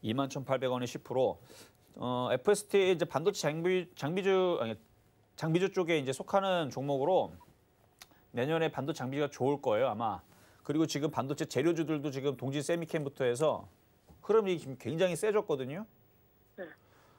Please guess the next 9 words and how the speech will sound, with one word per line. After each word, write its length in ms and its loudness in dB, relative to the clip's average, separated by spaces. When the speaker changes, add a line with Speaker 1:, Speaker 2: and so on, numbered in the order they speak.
Speaker 1:
그래서 260 6
이거는 240 4
보유입니다. 480 4
어, 500 0
지금 200 -4
반도체 320 -2
장비주하고 920 4
재료주가 680 2
좋아졌어요. 580 2